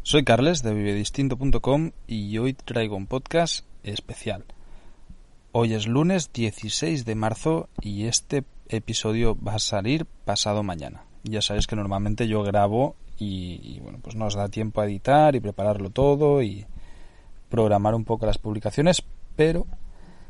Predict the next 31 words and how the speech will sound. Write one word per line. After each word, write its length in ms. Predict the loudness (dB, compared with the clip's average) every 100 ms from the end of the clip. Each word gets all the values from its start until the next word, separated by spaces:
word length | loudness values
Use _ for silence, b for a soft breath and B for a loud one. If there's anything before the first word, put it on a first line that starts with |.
| b -8
creo 300 | 2 4 4
que 160 | 2 0
debido 360 | 2 2 4
a 40 | 4
la 80 |
situación 580 | 2 2 0 2 2 4
extraordinaria 760 | 2 0 2 2 4 4 4 0
que 60 |
estamos 500 | -4 2 4 4 0
viviendo 300 | 2 2 2
en 100 | 0
todo 220 | 0 2
el 60 | 2
mundo, 460 | 2 2 2 0 -4 -20 -10
pues 180 | -10 -8
he 80 | -8
querido 340 | -6 -4 -2
avanzar 420 | -2 -4 -6 -6 -4
este 200 | -6 -6
contenido 540 | -6 -6 -6 -6 -8 -12 B B B B B -16 -2
y 200 | 0 0 -6 -20 -20 -20 -14 0
postergar 680 | 0 2 -4 0 0 0 -8 -20 -2
todos 420 | 0 0 -2 -2
los 220 | -6 -6
otros 260 | -6 -4 -6
que 80 | -8
están 300 | -6 -4 -4
ya 100 | -4
programados 540 | -2 -2 -2 -4 -4
para 220 | -4 -6
publicar. 500 | -6 -12 -12 -14 -16